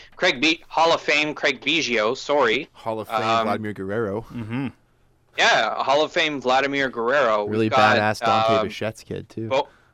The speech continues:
Speaker 1: yeah, Bo Bichette. Yeah, like, this, it's ridiculous.
Speaker 2: Yeah.
Speaker 1: I would say,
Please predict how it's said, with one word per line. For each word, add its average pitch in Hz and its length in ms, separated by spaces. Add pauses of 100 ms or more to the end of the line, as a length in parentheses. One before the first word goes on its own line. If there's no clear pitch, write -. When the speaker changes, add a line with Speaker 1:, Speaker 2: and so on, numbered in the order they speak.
(200)
Speaker 1:
yeah, 151 240
Bo 123 240
Bichette. 147 440
Yeah, 151 320
like, 123 260
this, 190 180
it's 160 240
ridiculous. 135 720 (320)
Speaker 2:
Yeah. - 360 (760)
Speaker 1:
I 147 140
would 214 280
say, 170 640